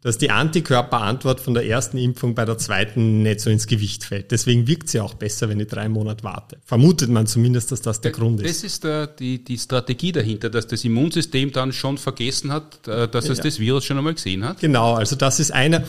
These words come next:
Speaker 1: in Wirklichkeit probiert man es einfach aus und sieht, es funktioniert besser.
Speaker 2: Mhm.
Speaker 1: Und die Vermutung ist halt, dass das der Grund ist. Da, da vermutet man übrigens auch den Grund dafür, warum sich,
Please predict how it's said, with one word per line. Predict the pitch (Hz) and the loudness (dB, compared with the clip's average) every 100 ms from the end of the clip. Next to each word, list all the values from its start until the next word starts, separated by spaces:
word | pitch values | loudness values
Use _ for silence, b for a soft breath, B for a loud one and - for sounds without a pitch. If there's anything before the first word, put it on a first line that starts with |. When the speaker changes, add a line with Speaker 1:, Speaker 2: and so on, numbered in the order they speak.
| - | 2
Speaker 1:
in | 127 | 4
Wirklichkeit | 165 170 139 135 - | 4 4 2 2 4
probiert | 131 117 156 | 2 6 6
man | 156 | 6
es | 135 | 6
einfach | 120 123 104 | 4 2 2
aus | 131 135 | 2 4
und | 120 | 2
sieht, | - 156 | 2 0
es | 139 - | 0 0
funktioniert | 131 - 127 196 - | 0 2 6 6 6
besser. | 110 101 156 196 | 0 0 -2 -2
Speaker 2:
Mhm. | 110 165 - | -4 -8 -8
Speaker 1:
Und | 131 117 | -6 -2
die | 131 | 2
Vermutung | 127 147 156 123 | 4 4 4 2
ist | 120 | 4
halt, | 120 117 | 0 0
dass | 107 | -2
das | 117 107 | -2 -2
der | 117 | -4
Grund | - 117 113 | -4 -2 -2
ist. | 107 - | -4 -2
Da, | 110 - - | 0 0 -2
da | - 143 | -4 -2
vermutet | - 156 202 185 135 | 6 8 8 6 6
man | 123 | 6
übrigens | 123 120 117 | 6 4 2
auch | 110 | 0
den | 123 | -2
Grund | 117 120 123 | 0 -2 -2
dafür, | 127 170 143 | -2 0 2
warum | 120 143 190 196 | 4 4 4 2
sich, | - 143 180 165 - | 0 0 0 -2 -8